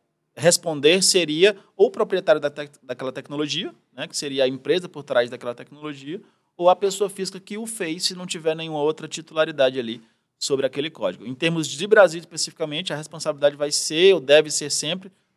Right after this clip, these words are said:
do ente por trás daquela tecnologia e nunca da máquina especificamente. Então, não tem como você falar, "Putz, foi a máquina." Não, foi você que é dono da máquina, no mínimo. Então, vou responsabilizar você, não ela, porque ela não tem personali-, personalidade jurídica.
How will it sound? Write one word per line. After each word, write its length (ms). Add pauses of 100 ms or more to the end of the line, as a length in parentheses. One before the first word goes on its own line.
do 220
ente 420
por 220
trás 320
daquela 260
tecnologia 640
e 40
nunca 260
da 100
máquina 300
especificamente. 640 (260)
Então, 180
não 40
tem 80
como 140
você 120
falar, 260
"Putz, 280
foi 160
a 80
máquina." 380
Não, 200
foi 200
você 360
que 120
é 40
dono 220
da 100
máquina, 380 (100)
no 100
mínimo. 420 (420)
Então, 160
vou 160
responsabilizar 640
você, 420 (240)
não 180
ela, 160
porque 120
ela 100
não 60
tem 80
personali-, 520 (120)
personalidade 520
jurídica. 380